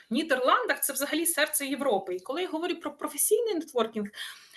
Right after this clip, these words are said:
тут дуже багато відбувається різних конференцій та заходів. Е, і про це можна знайти, м,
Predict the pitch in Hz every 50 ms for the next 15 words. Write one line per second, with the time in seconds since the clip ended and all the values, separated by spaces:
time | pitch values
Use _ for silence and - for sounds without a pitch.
0 | - _ _ - 277 262 214 196 202 359 440 440 415 415 - 277 277 339 403 392
1 | 370 285 285 233 226 240 277 330 381 359 - - 233 220 294 359 381 370 311 -
2 | - - - 339 359 - - 277 262 247 269 269 269 277 254 233 - - 226 233
3 | 226 - - 214 214 214 - 208 185 175 175 170 - - - - - - - -
4 | - _ - 202 202 202 202 - - 254 247 240 - - 269 262 269 - - 311
5 | 330 359 330 285 294 302 311 302 - - - 277 277 269 262 254 240 254 254 254
6 | 240 - 262 269 269 269 226 214 214 226 226 220 220 220